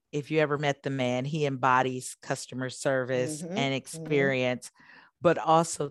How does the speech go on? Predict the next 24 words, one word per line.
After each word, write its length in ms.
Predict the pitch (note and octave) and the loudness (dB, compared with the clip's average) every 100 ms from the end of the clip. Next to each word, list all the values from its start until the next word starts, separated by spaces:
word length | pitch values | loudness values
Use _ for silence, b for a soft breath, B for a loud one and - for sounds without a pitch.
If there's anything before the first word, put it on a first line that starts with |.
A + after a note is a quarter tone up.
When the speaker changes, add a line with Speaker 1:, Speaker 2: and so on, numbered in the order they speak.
| - | -6
Speaker 1:
through 140 | D#3 | -2
that 240 | C#3+ C3 - | 2 0 0
conversation 960 | D#3 C#3 C3+ B2+ C#3 C3 - - B2+ | 0 0 -4 -4 -4 -4 -4 -6 -4
of 480 | - C3 B2+ B2 A#2+ - _ _ | -4 0 2 2 0 -10 _ _
hospitality 800 | - E3+ - D#3 F3+ D#3 D#3 C#3+ | 0 0 0 -2 0 2 2 -2
is 120 | C3+ - | -4 -4
everywhere. 680 | C3+ B2 A#2 A2 G#2+ - - _ | -4 -4 -6 -6 -8 -10 -14 _
Speaker 2:
Yeah. 280 | F3 D3+ B2+ - | -2 -2 -2 -6
Speaker 1:
It's, 220 | D3+ - - | -6 -4 -2
it's 220 | E3 - | -2 2
not 240 | D#3+ D3+ B2+ | 2 2 0
just 300 | D3+ - D3+ | -4 -4 -4
in 140 | D3 | -2
a 60 | C3 | -2
building. 480 | C#3+ C#3 C3 B2+ | 0 0 0 -4
It's 220 | - C3 D#3 | -6 -8 -2
not 240 | C3+ G#2 | -2 -2
just 260 | - C3+ - | -8 -10 -6
one 240 | C#3 C3+ - | -4 -4 -2
thing. 340 | D3 C3+ B2+ - B B B | -2 -2 -4 -10 B B B
It 160 | F3 E3+ | 0 2
can 160 | E3 C#3 | 0 -4
be 120 | C#3 | -6
found 480 | - D3+ D3+ C3 | -4 -4 -2 -6